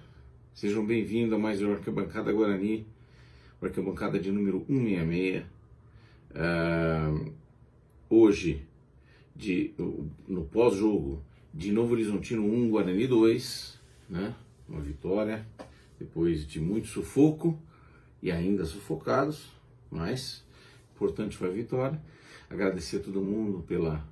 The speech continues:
adesão, pelas participações e pelas opiniões. Convidar vocês a continuarem curtindo a gente no YouTube, no Instagram e também nas plataformas de áudio,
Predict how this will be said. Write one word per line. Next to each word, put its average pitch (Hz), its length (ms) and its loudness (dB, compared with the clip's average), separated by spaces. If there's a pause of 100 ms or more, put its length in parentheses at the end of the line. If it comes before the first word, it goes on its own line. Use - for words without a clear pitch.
adesão, 117 760 0 (100)
pelas - 180 -8
participações 95 880 -6
e 95 40 -6
pelas 95 280 -2
opiniões. 113 960 0 (440)
Convidar 104 420 2
vocês 98 340 0
a 101 60 -2
continuarem 98 580 -2 (180)
curtindo 131 300 -4
a 131 80 2
gente 127 360 -4
no 104 400 6
YouTube, 170 640 8 (460)
no 107 180 4
Instagram 147 640 6 (840)
e 120 120 0
também 143 320 6
nas 156 220 4
plataformas 147 840 0
de 85 80 -2
áudio, 85 480 -2